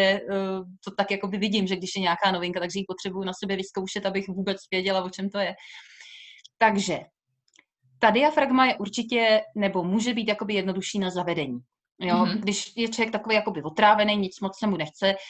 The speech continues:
Speaker 1: tak tu diafragmu tam prostě lupnete jako houby, houby zle, jo.
Speaker 2: Mhm.
Speaker 1: Ale zase třeba, eh, tím, že já jsem nerodila normálně klasicky spodem, rodila jsem císařem,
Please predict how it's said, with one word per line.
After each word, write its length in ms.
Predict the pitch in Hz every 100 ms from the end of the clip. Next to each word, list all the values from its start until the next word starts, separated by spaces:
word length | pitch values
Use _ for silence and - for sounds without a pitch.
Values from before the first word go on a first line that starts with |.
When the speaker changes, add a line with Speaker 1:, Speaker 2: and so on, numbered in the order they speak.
| -
Speaker 1:
tak 120 | 175
tu 100 | 214
diafragmu 440 | 180 190 190 175 185
tam 160 | 185
prostě 280 | 175 160 190
lupnete 600 | 156 151 165 156 165 156
jako 400 | 147 - 160 151 -
houby, 500 | 151 156 151 156 156 151
houby 300 | 160 156 151
zle, 220 | 139 135 - _
jo. 260 | 147 139 139 - - 208
Speaker 2:
Mhm. 280 | 214 190
Speaker 1:
Ale 420 | 180 185 185 185 190 _ _ _ _ _ _ _ - 185
zase 280 | 175 180 202
třeba, 560 | - 180 185 180 175 -
eh, 640 | 175 170 160 156 156 - 175 175
tím, 120 | 196
že 100 | 190
já 100 | 185
jsem 200 | - 202
nerodila 400 | 156 151 160 180
normálně 360 | 196 185 175 175
klasicky 400 | 160 185 - -
spodem, 320 | - 175 196
rodila 280 | 170 170 170
jsem 160 | 190
císařem, 580 | 180 - - 160 160 175